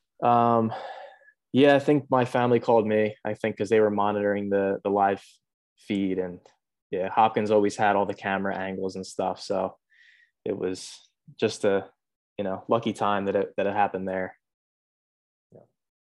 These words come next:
Speaker 2: Yeah. I mean, it seems like, I mean, based on, I did some digging on the rest of your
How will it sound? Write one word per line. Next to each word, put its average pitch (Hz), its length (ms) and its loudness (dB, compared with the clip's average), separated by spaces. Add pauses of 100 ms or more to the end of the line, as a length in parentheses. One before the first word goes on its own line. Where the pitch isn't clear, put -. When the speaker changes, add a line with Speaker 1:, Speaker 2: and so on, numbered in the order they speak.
(640)
Speaker 2:
Yeah. 117 200 -2 (340)
I 135 40 4
mean, 139 80 4
it 139 180 0
seems 190 260 4
like, 139 220 6 (220)
I 120 60 -16
mean, 123 160 -8
based 139 260 4
on, 123 260 0 (200)
I - 40 -12
did 127 180 -6
some 127 120 -2
digging 120 240 6
on 113 60 2
the 110 60 6
rest 110 280 6
of 113 60 2
your 104 240 2